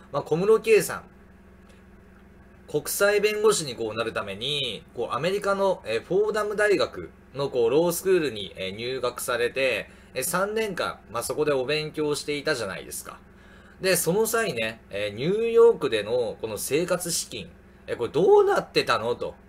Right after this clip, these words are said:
いうような、えー、話にこうなってくるわけなんですが、なんとですね、えー、それをこう、小室圭さんが、えー、日本で勤務していた、で、法律事務所があって、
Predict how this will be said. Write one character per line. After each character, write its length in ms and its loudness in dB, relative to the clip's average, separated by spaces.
い 220 0
う 160 2
よ 200 0
う 20 -6
な、 260 -8
え 120 -4
ー、 40 -4
話 360 -6
に 120 -12
こ 180 -10
う 20 -10
な 160 0
っ 100 -6
て 120 -4
く 80 -8
る 100 -4
わ 120 -2
け 120 -4
な 100 -4
ん 80 -10
で 80 -8
す 160 -12
が、 380 -4
な 220 2
ん 140 -2
と 100 0
で 140 -4
す 160 -12
ね、 280 -12
え 160 -2
ー、 60 0
そ 160 -2
れ 80 2
を 120 2
こ 220 0
う、 20 -18
小 120 -2
室 260 0
圭 240 2
さ 200 -4
ん 100 -12
が、 180 -10
え 80 -8
ー、 40 -10
日 140 -8
本 400 -4
で 220 0
勤 300 -6
務 180 -8
し 100 -6
て 180 -6
い 80 -8
た、 420 -4
で、 80 -4
法 300 -2
律 120 -4
事 80 -8
務 200 -4
所 240 -6
が 140 0
あ 40 2
っ 120 -6
て、 420 -6